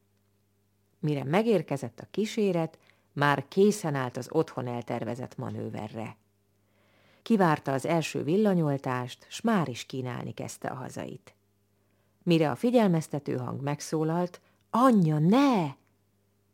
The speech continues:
valahol a második felvonás kezdetén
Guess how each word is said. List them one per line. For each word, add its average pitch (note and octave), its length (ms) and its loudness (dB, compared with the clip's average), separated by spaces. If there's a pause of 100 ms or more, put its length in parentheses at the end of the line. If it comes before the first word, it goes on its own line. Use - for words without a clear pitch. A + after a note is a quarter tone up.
valahol A#3 440 4
a C#3 60 2
második E3+ 480 0
felvonás C3 560 -4
kezdetén D#3 720 -4